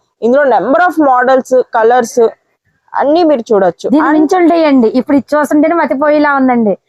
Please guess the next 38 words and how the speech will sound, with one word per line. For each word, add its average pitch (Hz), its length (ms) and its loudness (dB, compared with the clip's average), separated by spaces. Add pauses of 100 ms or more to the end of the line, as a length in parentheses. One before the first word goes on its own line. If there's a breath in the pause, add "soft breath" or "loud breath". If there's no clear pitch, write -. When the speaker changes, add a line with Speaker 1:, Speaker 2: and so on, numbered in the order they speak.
(220)
Speaker 2:
దీన్ని 294 260 2
మించి 294 320 0
ఇంకా 294 220 0
ఉంటాయి. 233 360 0
Speaker 1:
మన 240 180 0
దగ్గర 262 260 2
ఫోర్ 254 340 0
జీ 277 160 0
గోల్డ్, 262 320 0
టూ 254 240 -2
జీ 294 120 2
గోల్డ్ 254 380 2
శారీస్ 254 460 0
చాలా 269 240 2
రీజనబుల్ 285 560 2
ప్రైస్ 214 340 0
లో 214 140 2
ఉంటది. 160 480 -6
Speaker 2:
ఓకే 220 180 -4
Speaker 1:
మీరు 247 120 2
Speaker 2:
అండి. 190 100 -2
Speaker 1:
ఒక్కసారి 254 380 -2
షాప్ 262 380 -4
విజిట్ 262 340 -2
చేసి 262 200 0
మా 240 180 0
దగ్గర 208 300 0
ఉన్న 294 120 0
ప్రైజెస్ 247 720 0 (400)
కంపేర్ 262 420 0
చేసుకొని, 285 340 -2
క్వాలిటీతో 269 540 -2
కూడా 294 160 0
కంపేర్ 254 420 -2
చేసుకోమని 269 420 -2
మేము 233 400 -2 (180)
కస్టమర్స్ 269 360 -2
అందరికీ 233 340 -2